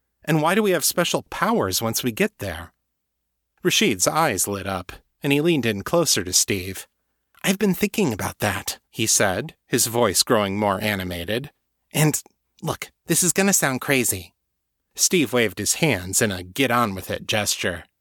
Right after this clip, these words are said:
"But you know how Elon Musk said we might be living in a simulation?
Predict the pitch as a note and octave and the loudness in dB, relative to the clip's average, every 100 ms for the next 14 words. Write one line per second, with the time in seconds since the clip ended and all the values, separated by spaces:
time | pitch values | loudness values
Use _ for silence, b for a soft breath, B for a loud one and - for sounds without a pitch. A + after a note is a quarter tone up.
0 | _ _ _ _ _ _ - F3+ E3 G#3 | _ _ _ _ _ _ -2 2 4 4
1 | G#3 F#3 E3+ D3+ C#3 B2 C#3 - - C#3+ | 2 2 2 2 2 2 2 0 0 0
2 | B2+ A#2 B2+ - B2+ B2 C3+ B2 A2 - | -2 0 -2 -2 -2 -2 -2 -2 0 2
3 | C3 A2+ G#2 A2+ - D3+ | 2 0 -2 0 0 0